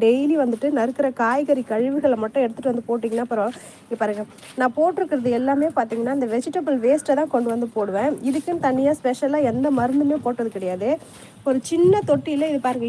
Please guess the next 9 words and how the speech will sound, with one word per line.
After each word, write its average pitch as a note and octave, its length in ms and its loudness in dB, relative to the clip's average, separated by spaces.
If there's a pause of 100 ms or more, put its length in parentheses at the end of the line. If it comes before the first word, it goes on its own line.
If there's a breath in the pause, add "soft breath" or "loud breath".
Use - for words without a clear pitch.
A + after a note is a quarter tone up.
(100)
எவ்வளோ D4+ 300 2
பெரிய B3 240 4
பிளான்ட்டா C4 340 2 (140)
மாறி C4 280 0
இருக்குன்னு A#3 300 -2
சொல்லிட்டு. G#3 320 -2
நான் A#3 160 -2
வச்சிருக்கிறது B3+ 500 -4
பாத்தீங்கன்னா, A#3 340 -4